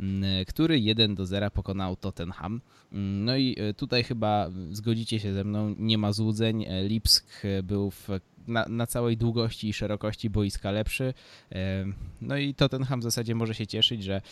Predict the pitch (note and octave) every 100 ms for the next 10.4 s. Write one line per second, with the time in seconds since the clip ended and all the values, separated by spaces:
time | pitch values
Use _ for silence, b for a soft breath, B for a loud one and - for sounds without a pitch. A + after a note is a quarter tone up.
0 | b b F2+ F#2 F2 E2+ F#2 F#2 F#2 F#2+
1 | - A2 A2+ - A2+ G#2+ - F#2+ F#2 F#2+
2 | F#2+ - A2+ - - G2 F#2 F#2 F2+ F2+
3 | F2 - G#2 - A2 A2 A#2 - G2+ -
4 | G#2 G#2 - G2+ G#2 G2 G2 F#2+ G2 G2
5 | G2+ - G2+ G2+ G2 G2 G2+ F#2+ F#2 G#2
6 | A#2 G2+ G2 - b b - G#2+ G#2 B2
7 | A2 G2+ G2 F#2+ F#2+ F2+ G2 G2 - F#2+
8 | - G2 G2 G2 F#2 F2+ F#2 - F#2 F#2
9 | b b b F#2 F#2 F2+ F#2 F#2 E2+ F#2+
10 | G#2 G2+ F2+ E2+